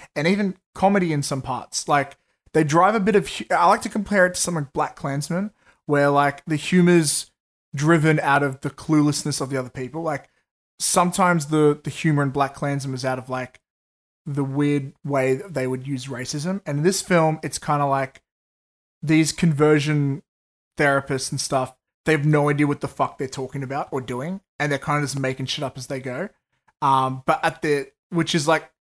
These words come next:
kinda humorous, but on the other end, it just means they're torturing the kids even more. Um, and there are some really dark moments in this film, but there are some, like, really sweet and,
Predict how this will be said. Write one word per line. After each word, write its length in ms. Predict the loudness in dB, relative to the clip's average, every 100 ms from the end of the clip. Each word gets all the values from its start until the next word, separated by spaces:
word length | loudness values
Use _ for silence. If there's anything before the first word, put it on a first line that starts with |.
| _ -4
kinda 180 | 0 0
humorous, 420 | 2 4 4 2
but 140 | -2
on 80 | -2
the 120 | 0
other 140 | 0 2
end, 300 | 0 -2 -4
it 140 | -8
just 180 | -6 -4
means 320 | -2 -4 -6 -8
they're 80 | -8
torturing 500 | -8 -6 -6 -4 -8
the 40 | -10
kids 360 | -8 -8 -6
even 160 | -8 -10
more. 300 | -12 -16 -20 _ _ _ _ _
Um, 560 | 0 2 2 0 -6 -12 _ _ _ _
and 320 | -4 -2 -2 -6
there 200 | 0 4
are 60 | 4
some 300 | 4 2 2
really 260 | 4 4 2
dark 460 | 2 2 2 0
moments 340 | -6 -8 -10 -10
in 60 |
this 100 | -10
film, 300 | -8 -6 -4
but 140 | -4 -2
there 120 | 0
are 100 | 0
some, 140 | 0
like, 120 | -2 -2
really 240 | -2 -2
sweet 500 | -4 -6 -4 -4 -6 _
and, 320 | -8 -8 -10